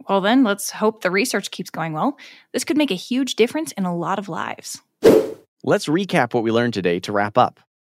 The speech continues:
Speaker 1: On future space missions, astronauts may eat food grown in soil made from asteroids,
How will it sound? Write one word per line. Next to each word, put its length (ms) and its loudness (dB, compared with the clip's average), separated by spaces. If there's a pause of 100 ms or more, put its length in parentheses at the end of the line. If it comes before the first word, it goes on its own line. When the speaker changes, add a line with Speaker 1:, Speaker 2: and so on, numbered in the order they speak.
Speaker 1:
On 120 4
future 300 -2
space 360 -4
missions, 380 -2 (100)
astronauts 520 -2
may 160 0
eat 300 -4
food 280 -4
grown 260 2
in 100 4
soil 300 0
made 220 2
from 200 -2
asteroids, 600 -2